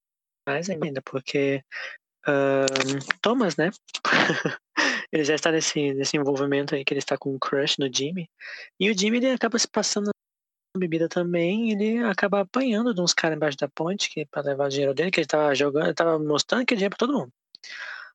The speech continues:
Aí, o Thomas aparece pra salvar ele e ap-, e apanha por ele. E depois, né, no quarto, ele diz assim: "Ai", ele fala, tipo: "Ah, tu, tu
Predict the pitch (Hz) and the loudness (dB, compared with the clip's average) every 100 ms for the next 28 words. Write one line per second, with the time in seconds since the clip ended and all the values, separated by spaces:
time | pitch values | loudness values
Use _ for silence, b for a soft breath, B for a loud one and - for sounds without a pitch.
0 | _ 214 262 262 220 311 180 139 - _ | _ 2 4 4 2 2 2 -2 -6 _
1 | _ _ - 202 196 202 196 208 208 214 | _ _ -4 0 2 2 2 0 2 2
2 | 202 202 214 233 208 269 247 240 208 135 | 2 0 0 -2 0 2 2 0 0 0
3 | 139 - 196 175 160 - 165 170 - 226 | -2 -2 -2 0 0 0 -2 -2 -2 -2
4 | 254 143 123 123 _ _ _ _ 165 160 | 0 -2 -6 -16 _ _ _ _ -2 0
5 | 160 160 170 - 185 220 190 170 - 165 | 2 0 0 0 0 0 0 0 0 0
6 | 196 185 151 151 185 170 139 131 - - | 0 -2 -2 -2 0 0 0 -4 -12 -18
7 | - B B B B _ 143 139 147 151 | -12 B B B B _ -4 0 0 0
8 | - 165 156 135 - 139 - 139 | 0 2 2 0 -6 -10 -10 -16